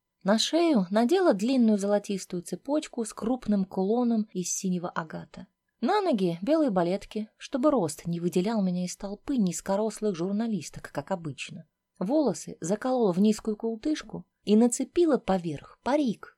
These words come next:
каре с чёлкой. Цвет вороного крыла вряд ли привлечёт внимание звезды.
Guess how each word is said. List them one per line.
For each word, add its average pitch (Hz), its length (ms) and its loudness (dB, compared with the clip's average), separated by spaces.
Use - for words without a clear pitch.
каре 233 380 4
с - 40 -12
чёлкой. - 600 -12
Цвет 254 460 -2
вороного 233 480 2
крыла 240 460 -2
вряд 240 340 4
ли 190 80 2
привлечёт 202 680 -2
внимание 185 560 2
звезды. 175 640 -6